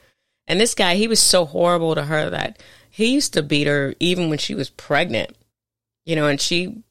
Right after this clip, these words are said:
I remember one time we had talked on the payphone, um, 'cause my grandmother was like, "You can't talk to her on the phone in the house.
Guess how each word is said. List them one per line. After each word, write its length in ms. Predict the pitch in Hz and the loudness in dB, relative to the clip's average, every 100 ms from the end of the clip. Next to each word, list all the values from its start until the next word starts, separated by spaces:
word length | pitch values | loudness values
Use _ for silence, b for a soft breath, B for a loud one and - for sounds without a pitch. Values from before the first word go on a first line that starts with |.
| - | -8
I 120 | 160 | -4
remember 280 | 170 170 156 | -2 0 0
one 160 | 156 | -2
time 360 | 147 156 151 - - | -2 -4 -4 -8 -10
we 160 | 156 | -6
had 120 | 147 - | -6 -4
talked 300 | 147 147 156 | -6 -4 -6
on 80 | |
the 60 | 151 | -6
payphone, 800 | - 190 185 - 139 120 - - _ _ _ | -2 -2 -2 -2 -4 -4 -8 -12 _ _ _
um, 480 | 143 143 139 123 - | -8 -6 -6 -8 -8
'cause 240 | - 151 143 | -8 -10 -4
my 140 | 147 | -2
grandmother 320 | 147 156 147 | 0 0 0
was 140 | 135 135 | -4 -8
like, 160 | 131 | -8
"You 60 | 170 | -6
can't 240 | - 170 | -2 -2
talk 240 | 170 160 - | 0 -2 -2
to 80 | 165 | -2
her 80 | |
on 120 | 156 156 | -2 -2
the 80 | |
phone 260 | 147 160 151 | -2 -2 -2
in 100 | 151 | -4
the 60 | 156 | -2
house. 360 | 165 147 - | 0 -2 -4